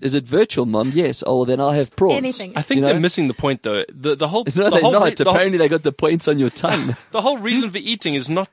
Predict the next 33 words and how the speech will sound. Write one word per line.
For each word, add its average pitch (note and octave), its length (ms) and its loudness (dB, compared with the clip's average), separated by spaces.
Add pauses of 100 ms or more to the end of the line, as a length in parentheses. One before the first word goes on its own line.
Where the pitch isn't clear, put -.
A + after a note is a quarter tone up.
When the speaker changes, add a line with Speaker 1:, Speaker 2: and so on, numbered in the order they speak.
(220)
Speaker 3:
the D3+ 160 -8
tactile D#3 540 -4
motion C#3 380 -4
of A2+ 160 -12
eating. A2+ 320 -10
It's B2+ 100 -6
Speaker 2:
It's F4+ 220 -2
the - 80 0
Speaker 3:
sustaining A3 560 -4
Speaker 2:
pleasure. F3 180 -2
Speaker 3:
our G3+ 80 -2
body. F#3+ 300 -4
When A#3+ 80 -4
Speaker 2:
Exactly. A#3+ 580 -6 (160)
Speaker 1:
I, - 60 -6
I - 20 -12
like G3+ 160 -4
Speaker 3:
singularity G#3 560 0
has C#3 100 -4
not D#3+ 200 -2
yet D#3 80 -2
happened. D3+ 420 -6
Speaker 1:
I, - 80 -4
that's - 240 -2
why C#4 60 0
I B3+ 60 0
had A3+ 160 -2
to F#3+ 200 -2
actually F#3 240 -4
paraphrase D#3+ 540 0
and D#3 200 -4
quote - 340 -4
that, - 160 -8